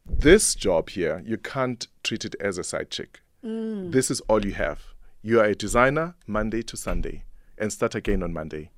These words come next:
Speaker 1: and you'll still be a designer. And you're not a designer only when you're in studio. You're a designer in studio, buying fabric, going for lunch, going out for dinner, going to club, because people never see the person,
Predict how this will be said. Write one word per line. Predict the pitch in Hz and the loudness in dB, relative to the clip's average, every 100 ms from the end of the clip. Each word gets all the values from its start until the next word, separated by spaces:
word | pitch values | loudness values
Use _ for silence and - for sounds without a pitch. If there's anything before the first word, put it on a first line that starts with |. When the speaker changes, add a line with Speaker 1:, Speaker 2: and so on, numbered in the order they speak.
| - | -14
Speaker 1:
and | 104 | -10
you'll | 90 | -8
still | 85 101 92 | -6 -4 0
be | 87 | -2
a | |
designer. | 85 80 82 78 78 - - - - | -2 -4 -6 -6 -12 -18 -20 -20 -2
And | 113 117 | 2 2
you're | 110 | 2
not | 135 143 | 2 0
a | |
designer | 107 101 101 98 | -2 -2 -2 -2
only | 104 101 | -4 -2
when | 98 92 | -4 -4
you're | 90 | -8
in | - | -12
studio. | - 104 87 82 - | -8 -6 -4 -6 -6
You're | 104 101 | -2 0
a | |
designer | 98 98 113 120 131 - _ _ | -2 -4 0 0 -2 -12 _ _
in | 143 156 | -4 -2
studio, | - 135 131 139 - - - - _ _ | -2 -4 -2 -4 -4 -16 -20 -20 _ _
buying | 120 127 143 | 2 2 0
fabric, | 131 123 131 - - - - | -2 0 -2 -4 -18 -20 -2
going | 123 147 | 0 0
for | - | 0
lunch, | 127 120 127 - - | 0 0 -4 -12 -2
going | 120 131 | 0 2
out | 131 - | -2 -4
for | |
dinner, | 110 107 110 | -4 -2 -2
going | 113 113 123 | -2 -4 -4
to | 113 | -8
club, | - 120 92 - | -2 -2 -2 -8
because | - 110 - | -8 -6 -4
people | 185 - 135 | -2 0 0
never | 104 110 120 | 0 0 0
see | - - 107 | -2 -4 -4
the | 90 | -6
person, | - 113 98 85 82 | -4 -4 -4 -8 -12